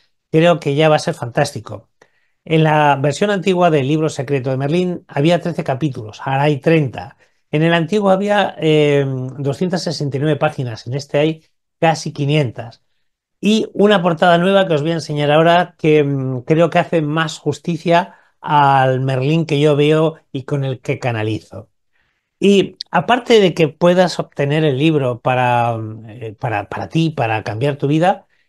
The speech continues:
quiero decirte que en estas Navidades o en un momento como puede ser especial, un cumpleaños, un aniversario, regalar el libro secreto en, en versión papel,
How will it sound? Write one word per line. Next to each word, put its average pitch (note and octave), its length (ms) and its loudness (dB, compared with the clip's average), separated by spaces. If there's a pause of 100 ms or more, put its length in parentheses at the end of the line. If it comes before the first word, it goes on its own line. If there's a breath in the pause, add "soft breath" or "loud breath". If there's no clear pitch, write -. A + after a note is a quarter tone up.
quiero D#3 200 4
decirte E3+ 520 0
que C#3 340 0 (500)
en C3 140 -4
estas D3 280 -2
Navidades D3+ 600 0 (140)
o D#3 200 4
en E3+ 80 2
un A#3 180 0
momento G3 460 0
como D#3+ 540 -2
puede E3 220 0
ser D#3 200 -2
especial, D3+ 540 -2 (320 soft breath)
un E3+ 120 0
cumpleaños, D3 560 -2
un D3+ 100 -2
aniversario, C#3+ 760 -2
regalar C#3 680 0
el C3+ 100 -4
libro D#3 220 0
secreto D3+ 380 -2
en, A2 180 -6 (160)
en B2 200 -4
versión A2+ 280 -6
papel, C#3 420 -2